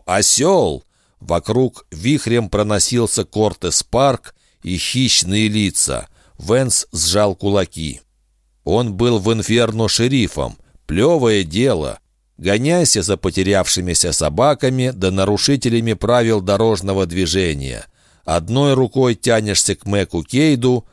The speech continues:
другой прикрываешь глаза. Жирный мальчишка внутри Венса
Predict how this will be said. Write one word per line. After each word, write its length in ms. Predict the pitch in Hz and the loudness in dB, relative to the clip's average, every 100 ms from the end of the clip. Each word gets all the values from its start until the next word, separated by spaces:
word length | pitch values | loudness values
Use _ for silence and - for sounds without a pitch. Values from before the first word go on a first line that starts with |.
| _ | _
другой 580 | - 90 87 101 143 127 | -8 -4 -2 2 2 0
прикрываешь 800 | - 95 98 101 101 104 101 87 | -2 -4 0 0 2 2 0 -2
глаза. 640 | 101 95 80 82 64 - _ _ _ _ | 0 0 0 -2 -4 -8 _ _ _ _
Жирный 520 | - 78 123 113 98 98 | -6 0 2 2 0 0
мальчишка 680 | 92 92 - 160 151 - 85 | 0 0 0 0 0 -2 -8
внутри 420 | 95 95 92 90 | -4 -4 0 0
Венса 560 | 87 90 82 - 76 | 0 0 -2 -4 -4